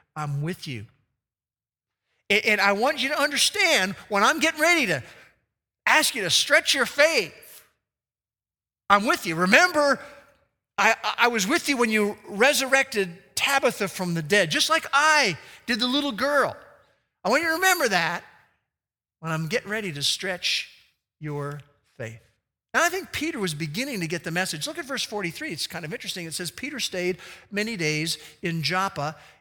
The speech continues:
and then it says this little phrase, "with a tanner named Simon." I don't really know how it went down. You know, maybe Peter was saying, "Hey, I'd like to stay around for a few,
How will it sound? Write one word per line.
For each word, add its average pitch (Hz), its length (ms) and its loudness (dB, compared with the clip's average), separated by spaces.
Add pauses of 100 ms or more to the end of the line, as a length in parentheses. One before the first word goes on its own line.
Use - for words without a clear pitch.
and 160 140 -2
then 190 340 0 (300)
it 156 120 -10
says 165 220 -4
this 185 160 -6
little 151 100 -8
phrase, 135 280 -8
"with 208 180 -10
a 156 60 -8
tanner 254 480 -8
named 202 340 -8
Simon." 143 680 -4 (1900)
I 320 80 4
don't 480 160 0
really 254 160 0
know 196 80 4
how 185 140 0
it 170 80 -6
went 147 180 -4
down. 147 480 0 (840)
You 247 100 4
know, 226 40 4
maybe 220 240 2
Peter 233 180 -4
was 208 120 0
saying, 220 140 -2
"Hey, 311 160 2
I'd 240 100 4
like 254 140 0
to 226 80 -6
stay 269 140 -4
around 247 220 -2
for 175 120 -10
a - 20 -6
few, 180 200 -6